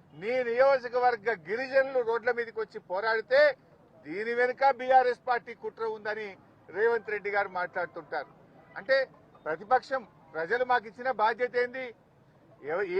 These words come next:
ఏ వర్గాలకైతే ఈ ప్రభుత్వం అన్యాయం చేస్తుందో, ప్రజలకిచ్చిన మాట నిలబెట్టుకోవడం లేదో, ఏ వర్గాలైతే పోరాటం చేస్తున్నాయో, ఆ వర్గాలకు అండదండగా ఉండాలని,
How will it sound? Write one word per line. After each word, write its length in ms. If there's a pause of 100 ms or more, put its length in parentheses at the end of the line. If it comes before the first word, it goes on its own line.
ఏ 80
వర్గాలకైతే 960
ఈ 40
ప్రభుత్వం 480
అన్యాయం 440
చేస్తుందో, 600 (380)
ప్రజలకిచ్చిన 680
మాట 280
నిలబెట్టుకోవడం 840
లేదో, 400 (300)
ఏ 180
వర్గాలైతే 800
పోరాటం 580
చేస్తున్నాయో, 720 (300)
ఆ 180
వర్గాలకు 680
అండదండగా 680
ఉండాలని, 480